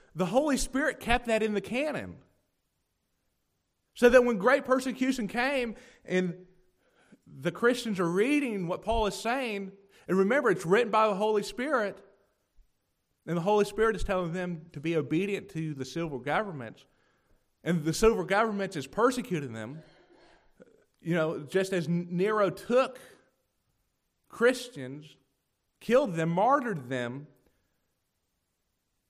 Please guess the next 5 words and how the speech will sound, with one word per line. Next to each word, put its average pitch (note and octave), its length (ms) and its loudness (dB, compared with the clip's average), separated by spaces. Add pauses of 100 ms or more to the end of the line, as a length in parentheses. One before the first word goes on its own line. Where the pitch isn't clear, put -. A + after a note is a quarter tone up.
(260)
when E3+ 180 -2
they F3 140 0
read E3 580 -4 (840)
in B2+ 100 -10
Timothy, D#3 580 -10